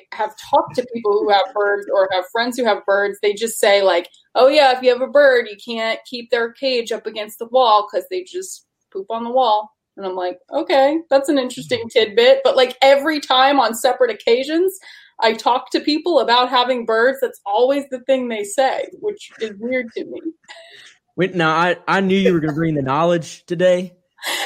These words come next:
Speaker 2: D-, did
Speaker 1: You
Speaker 2: not
Speaker 1: were
Speaker 2: have that on my,
Speaker 1: <laughs>
Speaker 2: on my bingo card.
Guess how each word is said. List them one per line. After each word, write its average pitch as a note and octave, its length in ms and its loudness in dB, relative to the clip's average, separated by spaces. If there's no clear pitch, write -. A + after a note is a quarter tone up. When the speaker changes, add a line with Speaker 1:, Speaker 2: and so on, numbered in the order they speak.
Speaker 2:
D-, - 80 -10
did D#3+ 160 -2
Speaker 1:
You D4+ 40 6
Speaker 2:
not F4 200 6
Speaker 1:
were D#4+ 60 4
Speaker 2:
have - 280 4
that - 140 2
on C5+ 120 4
my, - 240 -2
Speaker 1:
<laughs> - 240 -4
Speaker 2:
on D3+ 80 -6
my D3 120 0
bingo F3 380 0
card. F#3 400 -2